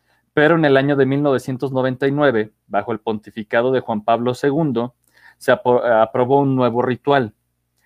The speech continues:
pero este no convenció a las principales exorcistas, entre ellos el padre Gabriel Amorth, que continuaron utilizando el ritual romano, ya que,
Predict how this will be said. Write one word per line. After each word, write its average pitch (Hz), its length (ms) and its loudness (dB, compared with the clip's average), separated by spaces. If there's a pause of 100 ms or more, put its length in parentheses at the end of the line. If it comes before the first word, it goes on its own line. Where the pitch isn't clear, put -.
(300)
pero 147 200 4
este 139 180 0
no 147 180 0
convenció 127 460 -4
a 120 40 0
las 131 160 -2
principales 117 640 -6
exorcistas, 120 880 -6
entre 117 340 -6
ellos 123 340 -4
el 110 160 -6
padre 117 420 0
Gabriel 110 340 0
Amorth, 131 420 0 (540)
que 185 300 -2
continuaron 120 640 0
utilizando 117 560 -4
el 120 60 -2
ritual 120 360 -4
romano, 147 480 0
ya 123 220 0
que, 143 300 -2